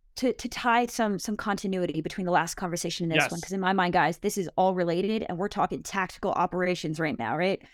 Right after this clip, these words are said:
Speaker 1: Um,
Speaker 2: <laughs>
Speaker 1: even though it doesn't seem like it, it seems like we're talking woo-woo. The reality is, is that when you find that perfect arrow, the business that is a representation of how you love to show up and how you love to serve people,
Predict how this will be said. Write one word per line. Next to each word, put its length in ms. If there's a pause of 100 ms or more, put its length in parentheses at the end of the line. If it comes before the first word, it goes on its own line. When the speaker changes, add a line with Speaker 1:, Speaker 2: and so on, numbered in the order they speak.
(260)
Speaker 1:
Um, 400
Speaker 2:
<laughs> 40
Speaker 1:
even 120
though 80
it 60
doesn't 160
seem 160
like 140
it, 40
it 80
seems 140
like 100
we're 60
talking 360
woo-woo. 380 (760)
The 100
reality 520
is, 120
is 60
that 200
when 100
you 80
find 500
that 280
perfect 400
arrow, 360
the 100
business 540
that 140
is 140
a 80
representation 1120
of 80
how 160
you 160
love 160
to 80
show 220
up 160
and 80
how 180
you 100
love 160
to 100
serve 320
people, 380